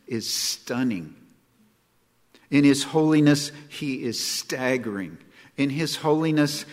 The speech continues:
he is breathtaking. So magnificent in the beauty of his holiness that it's mind-boggling to gaze upon his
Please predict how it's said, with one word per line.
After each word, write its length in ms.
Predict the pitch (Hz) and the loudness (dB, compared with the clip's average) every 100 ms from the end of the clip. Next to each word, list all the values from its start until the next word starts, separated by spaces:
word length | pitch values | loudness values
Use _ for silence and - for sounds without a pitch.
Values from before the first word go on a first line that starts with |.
| - | -18
he 240 | - 147 | -4 2
is 220 | 139 131 | 2 2
breathtaking. 1160 | 120 107 127 135 139 139 - - 95 - 95 82 _ - - | -6 -6 0 2 0 -4 -14 -8 -8 -8 -12 -12 _ -20 -14
So 300 | - - 196 | 0 4 6
magnificent 1120 | 180 160 139 147 156 170 - 180 175 - - - _ _ - - - | 6 4 6 4 4 -2 0 -2 -2 -6 -10 -12 _ _ -20 -20 -2
in 120 | 139 | 4
the 80 | 139 | 4
beauty 360 | 139 147 156 156 | 4 4 6 4
of 80 | |
his 180 | 151 147 | 4 -2
holiness 1000 | - 160 160 156 147 143 135 - - - - - - _ | -2 0 2 2 4 4 2 -4 -8 -10 -12 -20 -20 _
that 180 | - 127 | -2 0
it's 260 | 139 127 - | 0 -2 -2
mind-boggling 1200 | 123 123 123 127 127 117 110 104 101 101 92 78 - _ _ _ _ _ _ _ | 0 2 2 2 2 2 0 0 -2 -2 -4 -6 -16 _ _ _ _ _ _ _
to 80 | 131 | -10
gaze 540 | 110 123 139 139 135 | 2 6 6 6 2
upon 260 | 127 123 113 | -4 -2 -2
his 180 | 107 | -2